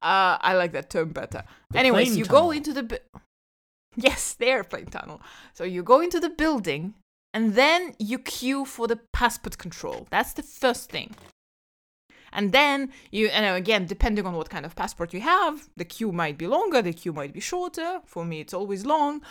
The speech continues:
Speaker 1: But then you get through the passport control. They stamp your passport. You know, some, like, you know, ask questions, don't ask questions. Again, depends.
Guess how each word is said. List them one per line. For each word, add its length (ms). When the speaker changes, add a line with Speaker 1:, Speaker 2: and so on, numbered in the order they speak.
Speaker 1:
But 120
then 160
you 100
get 220
through 160
the 60
passport 480
control. 540
They 120
stamp 380
your 100
passport. 580
You 80
know, 220
some, 280
like, 220
you 60
know, 160
ask 240
questions, 480
don't 220
ask 180
questions. 360
Again, 220
depends. 500